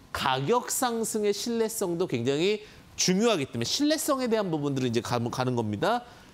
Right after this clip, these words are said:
신뢰성은 거래대금 없이 상승하였다면 상-, 시장에서 신뢰할 수 없다라는 부분이죠. 그래서 우리가 얘기를 해죠. 칠칠칠, 칠 퍼센트 이제 변동폭이 발생을 했으면 그 다음 해가 뭐냐면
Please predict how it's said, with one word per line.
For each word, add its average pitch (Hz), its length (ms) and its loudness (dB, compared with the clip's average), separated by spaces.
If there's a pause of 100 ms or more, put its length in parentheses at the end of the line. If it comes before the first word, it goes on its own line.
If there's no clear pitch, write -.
(120)
신뢰성은 175 840 0 (1040)
거래대금 247 720 0
없이 220 220 -2
상승하였다면 202 760 -2
상-, 208 440 -4
시장에서 202 520 0
신뢰할 247 400 0
수 208 160 -4
없다라는 175 600 0
부분이죠. 104 500 -2 (360)
그래서 240 340 4
우리가 190 420 2
얘기를 147 300 0
해죠. 113 200 -2
칠칠칠, 262 840 -2 (260)
칠 277 200 -2
퍼센트 262 400 0
이제 208 120 -2
변동폭이 151 760 -2
발생을 160 480 -2
했으면 151 460 0 (460)
그 190 100 2
다음 254 280 2
해가 254 200 2
뭐냐면 165 460 0